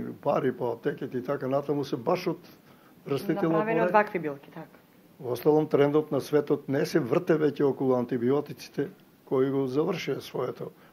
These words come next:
Speaker 1: позитивно дејство. Сега тренд е на враќање на
Speaker 2: Да.
Speaker 1: лечењето и на медицината према лековитите билки, во кои на вистина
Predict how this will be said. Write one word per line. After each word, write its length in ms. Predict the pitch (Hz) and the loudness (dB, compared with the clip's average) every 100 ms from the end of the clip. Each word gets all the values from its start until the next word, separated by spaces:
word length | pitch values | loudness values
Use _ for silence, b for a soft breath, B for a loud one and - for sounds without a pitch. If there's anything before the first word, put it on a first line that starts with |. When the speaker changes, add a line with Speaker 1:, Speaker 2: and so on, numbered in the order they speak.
| _ | _
Speaker 1:
позитивно 500 | - 147 117 - 110 110 | 4 4 4 -2 -6 -4
дејство. 440 | 123 143 139 135 - B B B | -2 0 -2 -8 -10 B B B
Сега 400 | - - 135 147 | -10 -2 0 0
тренд 400 | 147 127 131 131 | -2 -2 -2 -2
е 140 | 143 139 | -2 0
на 220 | 135 135 | 0 -2
враќање 680 | 151 120 123 - 131 131 | -6 -8 -8 -4 -4 -2
на 260 | 123 117 123 - B B B | -2 -4 -8 -12 B B B
Speaker 2:
Да. 160 | 165 151 - - | -14 -14 -20 -14
Speaker 1:
лечењето 960 | 135 120 120 131 151 139 139 139 143 147 | -12 -2 0 2 0 0 -2 0 -2 -2
и 140 | 127 | -4
на 100 | 117 | -6
медицината 680 | 117 - 113 - 123 127 127 | -8 -10 -12 -10 -6 -6 -6
према 320 | - 123 117 117 117 123 | -8 -10 -8 -8 -8 -10
лековитите 500 | 120 - 120 127 - | -12 -10 -12 -12 -16
билки, 340 | 117 127 127 139 | -8 -8 -4 -4
во 160 | 123 | -4
кои 340 | 120 143 139 143 | -4 0 2 2
на 120 | 127 | 2
вистина 500 | 113 143 - 160 160 | 2 0 2 2 2